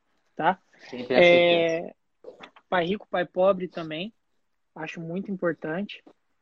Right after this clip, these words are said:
Speaker 1: Acho que ele também é uma base muito grande. É... Cara, eu gosto muito também do, do Mais Esper-, o Mais Esperto que o Diabo, ele é bacana também, mas acho que ele é um,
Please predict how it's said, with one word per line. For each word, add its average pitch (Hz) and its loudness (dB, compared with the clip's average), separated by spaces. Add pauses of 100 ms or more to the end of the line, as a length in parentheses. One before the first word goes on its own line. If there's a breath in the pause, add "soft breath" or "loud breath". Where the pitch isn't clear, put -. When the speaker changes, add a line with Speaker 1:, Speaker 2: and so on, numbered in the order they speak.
(120)
Speaker 1:
Acho 156 -6
que 170 2
ele 175 0
também 165 -2
é 175 2
uma 175 2
base 165 2
muito 175 -6
grande. 175 -4 (1300)
É... 165 2 (500)
Cara, 196 0
eu 170 -2
gosto 208 -6
muito 214 -2
também 196 -2
do, 180 2
do 175 -4
Mais 190 2
Esper-, 196 -6 (280)
o 208 -4
Mais 262 0
Esperto 240 0
que 220 -6
o 196 -2
Diabo, 180 -2
ele 233 0
é 226 2
bacana 196 -2
também, 170 -6
mas 185 -2
acho 180 -4
que - -4
ele 185 -2
é 185 -2
um, 185 -4